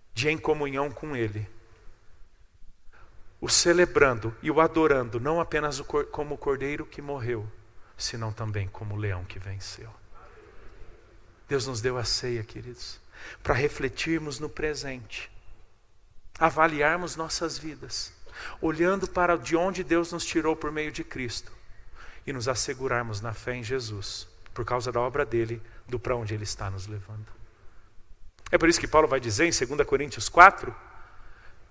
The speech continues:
que o cristão é aquele que não vive pelo que vê, mas por aquilo que crê, pois aquilo que alguém vê, ele domina. Isso é Romanos oito. Na esperança fomos salvos.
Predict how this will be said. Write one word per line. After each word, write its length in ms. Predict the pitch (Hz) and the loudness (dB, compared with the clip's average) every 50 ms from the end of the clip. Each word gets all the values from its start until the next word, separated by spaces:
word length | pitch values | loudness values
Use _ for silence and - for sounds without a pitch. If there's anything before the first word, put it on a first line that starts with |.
| - - - - - - - | -20 -20 -20 -20 -20 -16 -6
que 100 | - - | -2 0
o 40 | 196 | 4
cristão 480 | - 202 151 - - - 190 208 196 165 | 4 6 4 4 4 4 4 6 6 6
é 80 | 151 | 6
aquele 300 | 156 151 - 180 170 175 | 6 6 8 6 6 6
que 100 | 170 180 | 6 2
não 140 | 170 175 160 | 2 2 2
vive 280 | 127 143 185 180 160 170 | 2 0 -2 -2 -2 -4
pelo 240 | - - 165 156 | -2 0 0 0
que 160 | 156 - - 143 | 0 -2 -4 -6
vê, 400 | 117 107 123 160 190 226 247 - - - - - - - - - - - - | -4 2 6 6 6 6 6 2 -6 -16 -16 -16 -16 -16 -16 -16 -16 -8 -4
mas 200 | 139 135 123 - | -2 -2 -2 -2
por 180 | - - 147 | -2 0 2
aquilo 320 | 143 131 - - 143 139 135 | 2 2 0 -2 -6 -6 -6
que 140 | - - 151 | -4 -6 -8
crê, 360 | - - - 120 117 110 110 - - - - - - | -6 -4 0 0 0 0 -2 -6 -14 -16 -18 -8 -4
pois 260 | - 135 131 117 - | -2 -2 -2 -2 -2
aquilo 400 | 135 107 - - - 190 190 208 | -4 -6 -6 -8 -4 -2 0 0
que 200 | 202 - - 185 | -2 0 0 2
alguém 400 | 175 175 170 - 160 170 175 170 | 2 2 0 -4 -6 -6 -6 -8
vê, 420 | 127 107 104 104 127 127 120 107 98 - - - - - - - - - | -8 -8 -8 -6 -4 -2 -2 -4 -4 -8 -14 -18 -18 -18 -18 -16 -10 -6
ele 200 | 131 120 113 117 | -6 -4 -4 -4
domina. 680 | 107 113 127 117 110 107 101 101 104 95 92 90 90 - | -6 -4 -4 -2 -2 -2 -2 -2 -2 -4 -4 -6 -6 -6
Isso 160 | - - 123 | -6 -4 -4
é 20 | |
Romanos 520 | 110 117 123 123 123 123 123 110 90 - 92 | -4 -4 -4 -4 -4 -4 -4 -4 -4 -4 -4
oito. 420 | 95 95 101 98 - - - 110 - - - - - - - - - - - - - - - - - - - - - - - - | -4 -4 -6 -6 -10 -14 -16 -18 -18 -20 -20 -20 -18 -16 -16 -16 -14 -16 -14 -14 -14 -14 -14 -14 -14 -14 -16 -14 -14 -10 -4 -2
Na 60 | 135 | 0
esperança 640 | - - - - 160 139 127 139 175 190 170 - - | 0 0 2 4 4 4 6 6 6 4 4 4 2
fomos 400 | 156 - - 151 151 156 139 - | 2 0 0 -2 -2 -2 -2 -2
salvos. 580 | - - - 113 110 110 101 101 107 101 - - | -2 -2 0 -2 -2 -2 -4 -6 -6 -8 -8 -10